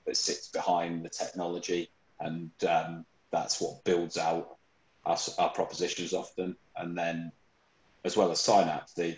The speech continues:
the fourth one, which we've delivered, uh, more recently and is, um, it, it's really, it's almost been a game changer to, for us to a degree in that it's, it's enhanced existing customer solutions and brought out new opportunities. But, um,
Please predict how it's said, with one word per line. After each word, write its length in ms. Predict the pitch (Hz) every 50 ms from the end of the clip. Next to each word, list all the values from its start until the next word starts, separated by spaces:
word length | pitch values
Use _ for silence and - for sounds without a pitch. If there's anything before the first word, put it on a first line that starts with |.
| - -
the 60 | 87
fourth 400 | - - 110 98 92 - - -
one, 280 | 82 82 82 82 82 -
which 200 | - - - -
we've 240 | - 90 82 - - - - _
delivered, 540 | - 92 92 92 85 90 90 85 - - -
uh, 140 | - - - - - _ -
more 240 | 95 92 90 82
recently 680 | 87 95 95 98 - - 90 - - 82 82 82 85 82
and 140 | 82 82 82
is, 380 | 82 85 82 - - - - 87 80
um, 240 | 80 82 80 82 82 - _ _ _ _ _ _ _ _ _ -
it, 160 | 107 98 - -
it's 240 | 113 - - - 110
really, 580 | 113 113 107 98 92 90 87 90 87 85 - - _ _ _ _ _ _ _ - - _ _
it's 80 | -
almost 260 | 104 92 90 - -
been 120 | - 90 85
a 60 | 80
game 360 | - 87 87 90 87 85 82
changer 400 | - - 87 85 85 82 85 85 - - -
to, 480 | - 90 87 92 - 95 92 76 - - -
for 200 | - 95 92 87
us 160 | 87 - -
to 180 | - - 87 85
a 40 |
degree 480 | 82 95 90 - 107 104 98 92 90 85
in 160 | 82 85 85
that 160 | 85 82 80 -
it's, 240 | 85 87 - - 90
it's 140 | 87 -
enhanced 420 | 87 82 - 92 90 90 - - 82
existing 480 | 82 - - 95 87 - - 85 82
customer 360 | - - 82 - - 80 80 -
solutions 640 | - - 82 85 85 82 - - 78 80 - -
and 160 | 82 82 80 - _ _ _
brought 200 | 90 90 - -
out 160 | 87 - 65
new 140 | 95 95 90
opportunities. 640 | - - - - - 87 82 80 76 82 85 82 - -
But, 200 | 82 82 82 80 - _ _ _ _ _ _ _ -
um, 320 | - 147 - 80 78